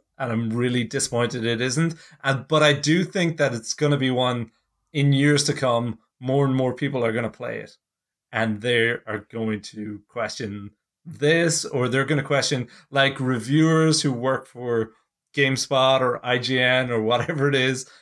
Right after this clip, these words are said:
They're, they're gonna pick, you know, I G N's top ten and GameSpot's top ten. And I wonder how close to the top of that Nier will be.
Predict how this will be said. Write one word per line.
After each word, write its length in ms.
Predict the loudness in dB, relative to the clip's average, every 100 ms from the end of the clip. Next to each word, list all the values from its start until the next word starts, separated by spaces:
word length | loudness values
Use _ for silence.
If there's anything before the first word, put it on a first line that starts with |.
| _
They're, 280 | 2 4 4
they're 240 | 2 2 2
gonna 380 | 2 2 0 -8 _ _ _ _
pick, 260 | -4 -4 -8 _
you 160 | -6 -2
know, 180 | 0 2
I 160 | 0
G 220 | 0 0 0
N's 280 | 0 -2
top 240 | -2 -4 -4
ten 320 | -2 -2 -2
and 100 | -4
GameSpot's 460 | -6 -4 -4 -4 -4
top 200 | -8 -4
ten. 300 | -2 -2 -6 _ _ _
And 460 | -2 0 0 0 -4 _ -2
I 80 | 0
wonder 260 | 2 4
how 120 | 2
close 360 | 2 2 0 -2
to 60 | -6
the 100 | -8
top 240 | -6 -4
of 60 | -2
that 200 | -2 -2
Nier 260 | -2 -2
will 160 | 0 -2
be. 340 | 0 0 -2